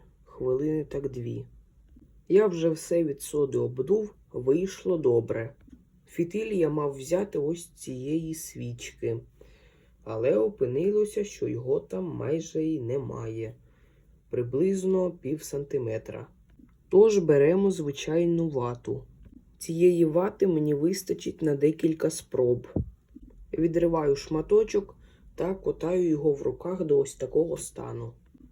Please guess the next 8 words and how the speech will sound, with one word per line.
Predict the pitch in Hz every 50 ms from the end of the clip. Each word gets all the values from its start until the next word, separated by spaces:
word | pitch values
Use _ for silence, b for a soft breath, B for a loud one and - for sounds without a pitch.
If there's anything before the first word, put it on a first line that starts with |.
| _ _
Фітиль | - - 160 160 160 190 202 208 202
має | 175 156 151 160 175 185 185
торкатися | 180 - - 127 123 - - 139 160 - 165 151 - - 165
дна. | 147 135 131 120 120 120 120 120 120 - _ _ - - _ - _ -
А | - -
тепер | - - - 196 - 254 247 220
нам | 190 165 160 156
треба | - - 190 208 220 202 196 208 208 214